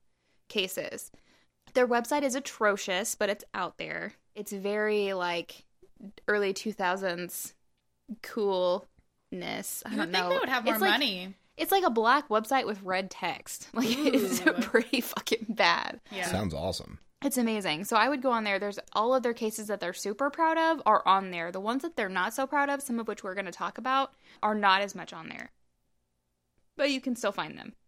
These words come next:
Speaker 1: So, Ed Warren. The other shitty thing, too, is that there's a ton of information out there about Ed Warren and his upbringing,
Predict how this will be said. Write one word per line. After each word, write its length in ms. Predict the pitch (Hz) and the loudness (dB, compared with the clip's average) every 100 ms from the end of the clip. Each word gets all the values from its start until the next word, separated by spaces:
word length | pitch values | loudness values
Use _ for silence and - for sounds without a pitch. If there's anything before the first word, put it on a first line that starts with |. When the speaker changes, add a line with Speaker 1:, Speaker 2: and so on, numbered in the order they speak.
| _ | _
Speaker 1:
So, 380 | - - 247 - - _ _ _ _ _ _ _ - | -8 -2 -2 -2 -12 _ _ _ _ _ _ _ 0
Ed 220 | 285 370 | 2 4
Warren. 600 | 330 269 202 180 180 262 - _ - _ _ _ | 4 6 4 2 -2 -6 -8 _ -20 _ _ _
The 140 | 254 294 | -2 0
other 160 | 440 | 0
shitty 300 | 453 339 302 269 | -2 -2 -2 -2
thing, 200 | 254 226 | -4 -4
too, 440 | - 254 196 175 - | -2 -2 0 -2 -4
is 140 | 226 | -4
that 320 | 220 202 196 - | -2 -2 -4 -2
there's 240 | 247 330 | -2 0
a 60 | 339 | -2
ton 180 | 277 | -2
of 120 | 285 277 | 0 0
information 500 | 262 233 196 233 233 | -2 -2 -4 -4 -4
out 160 | 214 | -4
there 160 | 247 254 | -4 -4
about 420 | - 185 190 202 - | -4 0 0 0 -2
Ed 260 | 185 185 214 | -4 -2 0
Warren 480 | 269 294 311 339 330 _ _ - | 2 0 -2 -4 -8 _ _ -6
and 140 | 214 | -4
his 280 | 208 214 226 | -2 -2 0
upbringing, 640 | 285 - 302 330 339 339 | -2 0 -2 -2 -2 -4